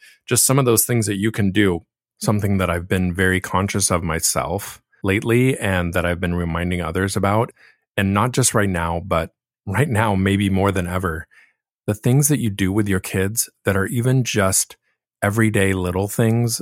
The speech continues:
that you involve them in. And especially, especially for,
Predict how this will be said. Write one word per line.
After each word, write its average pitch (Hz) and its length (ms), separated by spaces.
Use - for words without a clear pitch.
that 95 180
you 98 160
involve 92 520
them 101 220
in. 104 380
And 95 440
especially, 95 1120
especially 104 840
for, 87 640